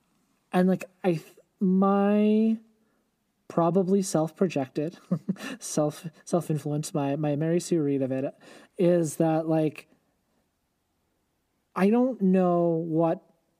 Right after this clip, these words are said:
Father Gill actually wants it to be, and I think that's what kind of the, the guitar reveal at the end of the episode with him potentially is supposed to indicate towards, is that,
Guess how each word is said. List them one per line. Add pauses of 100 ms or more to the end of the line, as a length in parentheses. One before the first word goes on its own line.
(200)
Father
Gill
actually
wants
it
to
be,
and
I
think
that's
what
kind
of
the, (360)
the
guitar
reveal (320)
at
the
end
of
the
episode
with
him (540)
potentially
is
supposed
to
indicate
towards,
is
that,